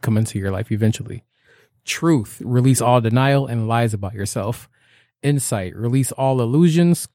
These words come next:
Um, and, like, develop a collective consciousness. That means we're all connected. You have to realize everything, like, us, the plants, the animals, all that shit is connected.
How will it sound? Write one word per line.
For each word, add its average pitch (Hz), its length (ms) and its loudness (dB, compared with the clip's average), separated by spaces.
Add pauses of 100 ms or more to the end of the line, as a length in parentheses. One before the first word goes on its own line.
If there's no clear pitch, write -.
(280)
Um, 107 460 0 (580)
and, 131 180 -2
like, 117 220 -4 (120)
develop 139 420 6
a 123 100 4
collective 131 460 -2
consciousness. 135 640 -2
That 113 180 0
means 113 240 0
we're 110 200 0
all 113 300 2
connected. 120 680 0 (240)
You 139 60 2
have 120 100 2
to 127 100 2
realize 117 380 2 (100)
everything, 131 560 2
like, 104 260 -2
us, 123 240 0
the 113 120 -4
plants, 117 380 -4
the 95 100 -4
animals, 117 520 -4 (160)
all 113 160 0
that 107 100 -2
shit 113 120 -4
is 107 100 -4
connected. 117 520 -4